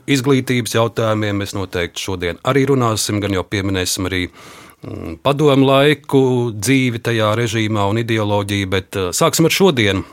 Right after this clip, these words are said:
Karš Ukrainā un Kremļa šantāža, izmantojot savu naftu un gāzi. Šonedēļ Krievija paziņoja, ka Nord Stream viens cauruli uz Eiropu tā aizgriež pavisam,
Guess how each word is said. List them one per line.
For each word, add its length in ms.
Karš 240
Ukrainā 480
un 80
Kremļa 480
šantāža, 640
izmantojot 800
savu 320
naftu 320
un 120
gāzi. 520
Šonedēļ 640
Krievija 400
paziņoja, 560
ka 100
Nord 220
Stream 340
viens 340
cauruli 460
uz 140
Eiropu 480
tā 280
aizgriež 500
pavisam, 640